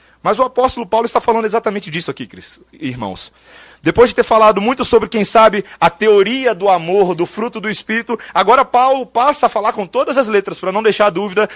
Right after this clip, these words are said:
o que que é a vida de amor na prática. O que que significa, na vida da igreja, viver guiados pelo Espírito e não pela carne, que é o que ele falou na semana passada.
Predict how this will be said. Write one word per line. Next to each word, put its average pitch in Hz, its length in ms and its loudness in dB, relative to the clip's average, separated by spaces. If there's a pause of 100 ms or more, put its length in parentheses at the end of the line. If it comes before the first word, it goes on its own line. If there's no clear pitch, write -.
o 151 80 -2
que 208 160 -2
que 220 100 -4
é 208 40 2
a 185 80 2
vida 175 200 -4
de 156 80 -2
amor 151 220 0
na 156 100 0
prática. 139 560 -2 (440)
O - 80 -6
que 226 100 0
que - 80 -6
significa, 208 720 -2
na 165 140 0
vida 208 280 0
da 190 120 0
igreja, 180 500 2 (220)
viver 170 320 2
guiados 185 600 2
pelo 196 460 -2 (200)
Espírito 185 1000 -4 (360)
e 156 100 -4
não 156 240 0
pela 170 320 -4
carne, 143 720 -2 (220)
que - 100 -4
é - 20 4
o 180 60 0
que - 100 -4
ele 185 120 -4
falou 139 340 2
na 139 120 -4
semana 147 360 -4
passada. 143 640 0